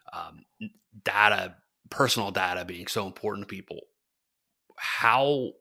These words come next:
it's voluntary, but how are we, how is the registry gonna protect that data and make sure that it does stay private and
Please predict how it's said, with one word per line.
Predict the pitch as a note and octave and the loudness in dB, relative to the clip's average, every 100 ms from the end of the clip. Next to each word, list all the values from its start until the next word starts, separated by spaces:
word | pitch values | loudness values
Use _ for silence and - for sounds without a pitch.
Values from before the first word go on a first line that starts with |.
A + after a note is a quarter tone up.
| _ | _
it's | G#2+ G#2 | -6 -4
voluntary, | - B2+ C3+ B2 G#2+ G2 | 0 2 2 0 -2 -2
but | G2 | -2
how | - A#2+ | 4 6
are | B2+ A2+ | 6 2
we, | G#2 - | -6 -6
how | - C3+ C#3 | 2 4 4
is | A#2 G#2+ - - - - _ - | 0 -4 -10 -16 -20 -20 _ -6
the | |
registry | G2 G2 F#2+ - G2 | -2 -2 -2 -4 -4
gonna | F#2+ F#2 | -6 -6
protect | F#2 F2+ - G2 - | -10 -10 -6 -6 -8
that | F#2 E2+ - | -12 -12 -8
data | E2+ F2 F2 | -8 -6 -8
and | F2 | -10
make | F#2 F2 | -10 -8
sure | - G2 F#2+ | -6 -4 -4
that | F2+ F2+ | -6 -10
it | F#2 | -10
does | F#2+ F2+ F2+ | -8 -6 -6
stay | - F2+ | -6 -8
private | - - F2 F2+ | -8 -8 -8 -10
and | - | -14